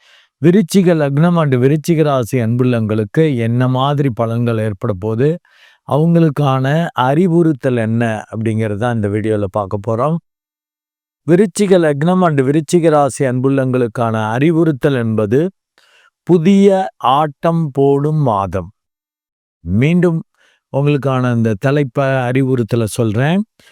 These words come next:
புதிய ஆட்டம் போடும் மாதம். இப்ப இந்த தலைப்பு அறிவுறுத்தல்ல இருந்து புரிஞ்சிருக்கலாம்.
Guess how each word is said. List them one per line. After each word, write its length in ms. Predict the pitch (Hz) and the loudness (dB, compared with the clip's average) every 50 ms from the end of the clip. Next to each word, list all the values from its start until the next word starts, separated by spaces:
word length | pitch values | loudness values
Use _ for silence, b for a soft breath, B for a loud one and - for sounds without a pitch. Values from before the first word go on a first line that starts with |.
| b b b b b _ _ | b b b b b _ _
புதிய 460 | 165 175 156 151 190 196 190 190 190 190 196 196 196 196 - - 127 135 | 0 2 4 6 6 6 6 6 6 4 4 0 -2 -4 -6 -6 -2 -2
ஆட்டம் 540 | 143 156 165 151 - _ 170 170 170 170 165 135 | 0 -2 -2 -4 -6 _ -4 -2 0 0 -2 -2
போடும் 500 | - 143 147 143 139 139 151 160 160 147 117 | -2 -2 0 0 0 0 0 0 0 0 0
மாதம். 360 | 104 101 98 90 95 92 - - _ _ _ _ _ _ _ | 0 -2 -2 -4 -4 -6 -6 -12 _ _ _ _ _ _ _
இப்ப 140 | _ _ - | _ _ -4
இந்த 220 | 131 123 120 110 95 | -2 -2 -2 -2 -2
தலைப்பு 480 | - 127 135 160 170 170 143 - 180 170 | -2 -2 0 0 0 -2 0 -2 -2 0
அறிவுறுத்தல்ல 720 | 147 139 131 147 156 156 156 147 139 120 139 131 123 120 | 0 0 -2 -2 0 0 0 -2 -2 -2 -2 0 0 0
இருந்து 200 | 117 123 139 135 - | 0 0 -2 -4 -2
புரிஞ்சிருக்கலாம். 720 | - 120 123 131 123 120 104 98 - 107 98 95 - | -4 -2 -2 0 0 0 -2 -2 -6 -8 -10 -10 -12